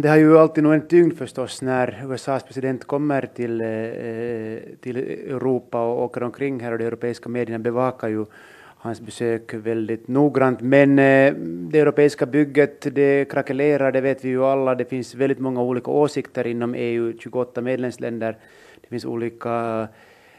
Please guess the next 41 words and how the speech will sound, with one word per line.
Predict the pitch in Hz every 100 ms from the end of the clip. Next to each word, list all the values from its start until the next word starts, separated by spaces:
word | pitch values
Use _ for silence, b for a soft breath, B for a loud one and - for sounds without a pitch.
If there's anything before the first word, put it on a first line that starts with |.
| b
eh, | 120 113 113 117 120 - - - _ _ - - - - - -
inte | 135 123
bara | 131 143
åsikter, | 156 143 135 123 127 123
utan | 123 123
det |
finns | 123 120
olika | 131 127 123 127 123 127 -
nivåer | 139 131 151 147 120
också | 123 - 123
inom | 110 110
E | 120 117
U | 113
just | 107 110 123
nu. | 117
Det | 110
finns | 117
de | 113 123
som | 120
talar | 113 120 120
om | 117
en | 113
djupare | 120 147 147 135 131 120 B B B B
integration, | 135 135 123 123 135 127
det | 123
finns | 123 117
de | 123
som | 113 123
inte | 120 127
vill | 120 123
ha | 120 113 117
någon | 123 120
E | 123 127
U | 123
överhuvudtaget, | 117 123 160 160 127 120
utan | 120 120 113
vill | 117
att | 113
E | 123
U | 123
ska | 110 -